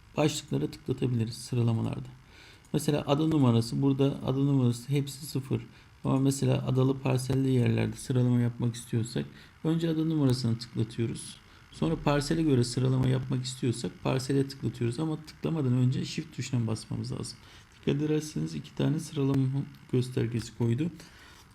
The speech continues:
Herhangi bir tanesine tıklarsanız tek sıralama yapar.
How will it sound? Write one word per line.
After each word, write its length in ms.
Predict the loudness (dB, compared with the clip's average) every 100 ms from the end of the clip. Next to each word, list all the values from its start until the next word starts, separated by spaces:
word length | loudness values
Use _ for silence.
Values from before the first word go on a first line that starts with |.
| -20 -14 -14 -2
Herhangi 400 | 0 2 2 0
bir 80 |
tanesine 480 | 2 4 4 2 -2
tıklarsanız 720 | -2 -4 0 0 0 -4 -6 -16 -20 -20 -20 -4
tek 220 | -2 -2
sıralama 400 | -2 0 0 0
yapar. 260 | -2 -6